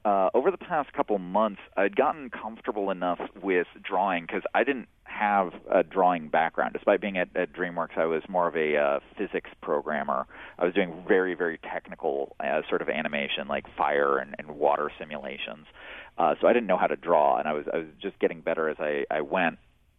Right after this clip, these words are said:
And I got comfortable enough to start doing fully illustrated entries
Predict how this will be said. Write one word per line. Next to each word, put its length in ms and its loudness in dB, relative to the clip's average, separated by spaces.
And 240 2
I 40 2
got 240 2
comfortable 460 -2
enough 200 0
to 200 -8
start 280 2
doing 320 -4
fully 360 2
illustrated 600 -4
entries 440 -4